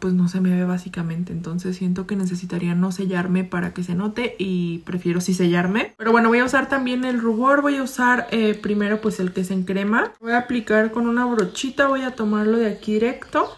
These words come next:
La verdad estos rubores los he estado usando bastante, me gusta la fórmula. Eh, me gustaría que el tono en crema fuera un poquito diferente, o sea, como que fuera más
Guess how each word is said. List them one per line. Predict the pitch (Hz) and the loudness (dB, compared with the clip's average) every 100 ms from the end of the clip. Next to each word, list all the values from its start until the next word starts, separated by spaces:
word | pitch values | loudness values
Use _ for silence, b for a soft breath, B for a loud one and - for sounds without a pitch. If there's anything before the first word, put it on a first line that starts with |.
| _ | _
La | 226 | -2
verdad | 226 226 240 | 2 2 2
estos | 285 294 330 | 0 0 0
rubores | 320 247 233 254 269 - | 2 4 4 2 -4 -2
los | 233 226 | -2 0
he | |
estado | 233 277 269 | -2 -2 -2
usando | 254 233 | -2 0
bastante, | 226 208 202 208 269 | 0 0 -2 -4 -4
me | 269 | -2
gusta | 196 202 247 | -2 -2 -4
la | 233 | -4
fórmula. | - 208 214 226 254 427 - B B B B B B B - | -2 -2 0 0 0 -4 -14 B B B B B B B -2
Eh, | 233 233 233 | 0 2 2
me | 233 233 | 2 0
gustaría | 220 220 233 214 - | 0 -2 0 -2 -2
que | 320 | -4
el | 320 | -4
tono | - 262 285 | -4 -2 -2
en | 277 | -2
crema | 277 277 | -2 -2
fuera | 269 262 254 | -2 -2 -2
un | 302 | -4
poquito | - - - | -6 -10 0
diferente, | 320 294 226 202 202 214 | 2 4 2 0 0 -2
o | 247 | 0
sea, | 240 | -2
como | 233 226 214 | 0 0 0
que | 202 | -2
fuera | 208 208 240 | -2 0 0
más | 240 233 240 - | 2 2 0 -4